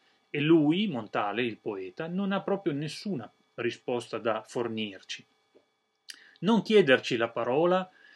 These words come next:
che squadri da ogni lato l'animo nostro informe. Non mi chiedere, facciamo finta che sia io a parlare. Non chiedetemi, ragazzi, e facciamo finta che io sia,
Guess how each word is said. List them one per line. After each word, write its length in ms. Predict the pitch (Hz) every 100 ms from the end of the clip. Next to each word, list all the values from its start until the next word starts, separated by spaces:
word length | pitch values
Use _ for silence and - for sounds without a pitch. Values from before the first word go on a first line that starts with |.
| _
che 160 | - 127
squadri 720 | - - 180 196 165 117 120
da 160 | 113 113
ogni 240 | 110 110
lato 540 | 110 123 156 - 180 -
l'animo 680 | 135 131 151 180 175 160 143
nostro 600 | 147 123 - - 135 143
informe. 800 | - 131 117 117 95 95 92 92 _ _ _ _ _ _ _ _ _ _ -
Non 380 | 139 202 208 175
mi 320 | 147 151 185
chiedere, 480 | 180 185 165 127 123
facciamo 400 | 117 - 143 139
finta 320 | - 151 143
che 140 | - 123
sia 240 | - 139
io 300 | 127 143 117
a 60 | 104
parlare. 640 | 113 107 107 101 95 95 _ _ _ _ _ _ _ _ -
Non 220 | 151 160
chiedetemi, 640 | 170 143 151 143 110 110
ragazzi, 840 | 104 107 123 110 - - 107 131 151 _ _ _
e 100 | -
facciamo 340 | 131 120 139 113
finta 320 | - 156 120
che 100 | 113
io 320 | 117 131 107 - _
sia, 420 | - 147 123